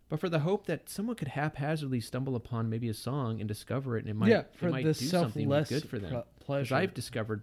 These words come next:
Speaker 1: artists, our songs from decades ago,
Speaker 2: Mm-hmm.
Speaker 1: and I finally discovered it. And it's like, I, I believe in keeping that. So, you know, I just, it's kind of, the, from what Andrew's saying, it's, it's, it's hard to just fully pinpoint how you feel about something, but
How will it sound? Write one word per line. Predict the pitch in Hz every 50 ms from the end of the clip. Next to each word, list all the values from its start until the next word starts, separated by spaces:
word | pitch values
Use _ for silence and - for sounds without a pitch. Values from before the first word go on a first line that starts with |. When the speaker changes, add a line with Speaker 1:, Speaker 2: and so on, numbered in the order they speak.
| - - -
Speaker 1:
artists, | 110 104 104 104 104 101 - - - - - -
our | 113 110 107
songs | 107 - - 123 110 104 104 107 107 101
from | - - - 101 95 92 90 95 - _ _ _
decades | - 101 98 101 - 101 101 - -
ago, | 92 101 95 95 98
Speaker 2:
Mm-hmm. | 160 156 165 180 196 190 - _ _ -
Speaker 1:
and | 117 104
I | 98 98
finally | 95 - - 104 104 104 104 104
discovered | 101 101 - - - 104 120 127 104 87
it. |
And | 82 76
it's | 73 - -
like, | 90 90
I, | 92 98 - -
I | 104
believe | 101 107 101 104 110 107 101
in | 95 87
keeping | - - 117 107 - 95
that. | 90 85 82
So, | - 107 98 - - - - - - - - - - - - -
you | 190 170
know, | 151 151
I | 156
just, | 156 165 160 - - _ - - - _ _ _ -
it's | 139 - -
kind | - - 214 214 196
of, | - -
the, | 190 - - - - - - - - - - -
from | - 180 185
what | 180 170
Andrew's | 165 165 160 156 139
saying, | - - 123 117
it's, | 117 110 - -
it's, | - 120 - - - -
it's | - 123 -
hard | - 151 151 143
to | 131
just | 113 117 107 -
fully | - 127 120 117 104
pinpoint | - - 113 107 104 - - 117 110 107 104 - -
how | - 107
you | 101 101 98
feel | - - 107 110
about | 110 107 110 107
something, | - 113 110 104
but | 98 95 -